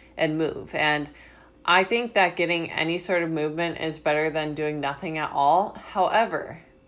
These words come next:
doing too much cardio can be really dangerous for your body, um,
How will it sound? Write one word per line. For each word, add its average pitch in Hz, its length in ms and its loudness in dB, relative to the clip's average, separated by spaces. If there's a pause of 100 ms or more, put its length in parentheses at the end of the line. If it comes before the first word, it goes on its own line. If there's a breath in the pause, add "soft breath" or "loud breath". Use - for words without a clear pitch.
(220)
doing 285 340 0
too 226 200 -6
much 208 220 -4
cardio 165 680 2 (440 loud breath)
can 180 760 0
be 175 180 -2
really 190 300 4
dangerous 165 400 -2
for 165 140 -4
your 151 140 -2
body, 147 600 0 (260 loud breath)
um, 143 420 -2